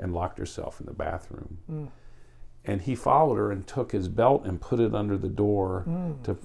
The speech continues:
Speaker 1: to
Speaker 2: Abadoc.
Speaker 1: and, and so there was a moment where she was devastated, you know, and I'm punching him, you know, like I, I, I saw racism in full technicolor at that moment. And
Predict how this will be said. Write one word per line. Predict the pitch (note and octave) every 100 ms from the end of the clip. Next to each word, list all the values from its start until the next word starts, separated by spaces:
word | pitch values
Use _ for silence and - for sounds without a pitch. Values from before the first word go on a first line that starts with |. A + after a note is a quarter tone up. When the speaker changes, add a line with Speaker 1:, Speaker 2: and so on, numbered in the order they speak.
| - -
Speaker 1:
to | F2+ E2 - E3
Speaker 2:
Abadoc. | D#3 C#3+ B2+ A#2+ -
Speaker 1:
and, | G#2 F#2+ -
and | A2 G2+
so | B2 A#2
there | - D2+
was | - B1+
a |
moment | A#1 C2 E2+ D2 -
where | A1 G#1+
she | - - A1
was | F#2
devastated, | - B2+ E3 - - - E2 -
you | A#2+ A#2+
know, | G2+ F#2+ - - - -
and | - G2+
I'm | C3 C#3+
punching | - C#3+ - -
him, | - - - -
you | G#2+
know, | G2+ F2+
like | F#2+ -
I, | A2+ G#2+ - - - - - -
I, | - - -
I | C3+
saw | D3+ - D#3+ C#2+ C#2+ C#2 - - - - - -
racism | F#2+ A2+ A#2 - G2+ F#2 - - - A2 - - - - - - - - - -
in | G2+ F2+
full | - B2+ B2 A#2+ A2 - -
technicolor | - - - E2 - D#2 -
at | -
that | F2 F2+ G2+
moment. | F#2+ F2+ B1+ - - - - - - - - A2
And | G#2 G2+